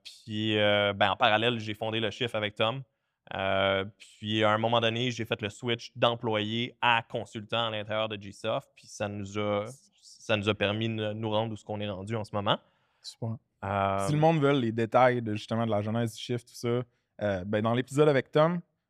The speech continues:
Speaker 2: mais aussi dans le profil, on a fait une entrevue partenaire qui est sur l'U R L que j'ai dit déjà trois fois, là.
Speaker 1: Ouais.
Speaker 2: Allez sur ça se passe point com, partenaire. Mais, euh, on, on en parle beaucoup aussi du chiffre, là.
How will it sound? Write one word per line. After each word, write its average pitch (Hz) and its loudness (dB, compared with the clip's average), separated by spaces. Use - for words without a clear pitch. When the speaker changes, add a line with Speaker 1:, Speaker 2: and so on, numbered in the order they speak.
Speaker 2:
mais 120 0
aussi 131 -4
dans 123 2
le 110 -2
profil, 139 0
on 107 -6
a 107 -6
fait 123 -10
une 123 -4
entrevue 127 -2
partenaire 123 0
qui - -14
est - -16
sur 107 -6
l'U 113 0
R 120 4
L 131 2
que 113 -4
j'ai 110 -2
dit 117 -6
déjà 120 -4
trois 113 -2
fois, 127 -12
là. 139 -10
Speaker 1:
Ouais. 107 -10
Speaker 2:
Allez 117 -2
sur - -6
ça - 2
se - -12
passe 139 2
point 120 -2
com, 127 -2
partenaire. 117 -4
Mais, 113 2
euh, 104 0
on, 127 2
on - 4
en 120 4
parle 139 8
beaucoup 139 0
aussi 131 -2
du 113 -8
chiffre, - -12
là. - -20